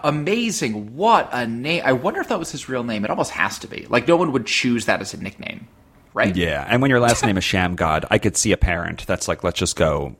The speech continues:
Speaker 1: Let's just
Speaker 2: God
Speaker 1: go
Speaker 2: Sham
Speaker 1: there.
Speaker 2: God."
Speaker 1: Because it does
Speaker 2: Yeah.
Speaker 1: sound cool. Like, it sounds awesome.
Speaker 2: Very rhythmic.
Speaker 1: Yeah, super rhythmic. Yeah.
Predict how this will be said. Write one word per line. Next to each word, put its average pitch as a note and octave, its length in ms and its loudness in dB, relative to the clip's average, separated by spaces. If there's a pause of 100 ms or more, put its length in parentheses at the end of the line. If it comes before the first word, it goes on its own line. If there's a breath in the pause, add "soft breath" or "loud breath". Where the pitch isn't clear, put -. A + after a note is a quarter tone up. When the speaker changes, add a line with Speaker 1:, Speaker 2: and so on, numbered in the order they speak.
(140)
Speaker 1:
Let's D3 120 -8
just F2 100 0
Speaker 2:
God D#2 120 2
Speaker 1:
go - 100 2
Speaker 2:
Sham - 120 -2
Speaker 1:
there. D2+ 80 -8
Speaker 2:
God." D2+ 340 -2
Speaker 1:
Because B3 280 0
it F#3+ 120 0
does - 140 0
Speaker 2:
Yeah. - 40 0
Speaker 1:
sound E3 460 0
cool. - 420 -2
Like, C3 160 -2
it B2+ 140 -4
sounds D3+ 400 2
awesome. - 480 -4 (520)
Speaker 2:
Very G2+ 220 6
rhythmic. - 460 -6 (200)
Speaker 1:
Yeah, B2 360 0
super D3 280 -2
rhythmic. G#2+ 380 -6
Yeah. A#2+ 220 2